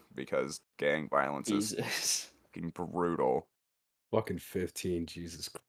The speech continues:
Speaker 3: Christ.
Speaker 1: Yeah, it's brutal. Anyways,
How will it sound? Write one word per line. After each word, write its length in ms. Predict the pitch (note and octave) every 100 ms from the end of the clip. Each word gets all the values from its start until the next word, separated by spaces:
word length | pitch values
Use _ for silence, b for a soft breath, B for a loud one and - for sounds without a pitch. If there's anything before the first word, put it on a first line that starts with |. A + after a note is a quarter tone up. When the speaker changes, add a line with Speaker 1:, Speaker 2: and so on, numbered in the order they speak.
| -
Speaker 3:
Christ. 440 | F2+ E2 E2+ - _ _ _ -
Speaker 1:
Yeah, 440 | F#2 F#2 D#2 C2+
it's 300 | C2+ - F#2
brutal. 640 | - - D2+ D#2 C#2 C#2 - _ -
Anyways, 560 | B2+ C#3+ G#2+ F2+ -